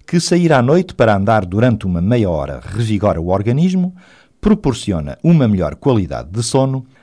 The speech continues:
além de possibilitar um tempo de diálogo entre nós como casal. Sinto a atitude do meu marido como uma violência psicológica sobre mim que, confesso, me desagrada muito. Sabendo ele que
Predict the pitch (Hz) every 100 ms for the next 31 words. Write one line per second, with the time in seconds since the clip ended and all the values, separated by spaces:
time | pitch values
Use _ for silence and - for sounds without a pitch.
0 | _ 104 104 117 131 98 90 - 156 -
1 | 101 85 80 117 113 95 87 - 143 123
2 | 90 90 78 90 110 113 85 92 80 80
3 | 90 104 110 - - 123 107 - 131 120
4 | - _ _ _ _ _ _ _ _ -
5 | - - 160 113 - - 107 110 156 160
6 | 143 120 110 85 92 107 120 127 151 180
7 | 170 - 123 107 117 101 85 92 135 107
8 | 120 113 - 92 - - 117 92 90 104
9 | 110 104 92 - 92 82 80 113 131 120
10 | - 196 202 - 80 - 101 113 - -
11 | - 101 143 127 87 90 90 107 82 73
12 | 76 71 57 - _ _ _ - - _
13 | _ - - 160 196 165 95 73 62 -
14 | - 117 92 -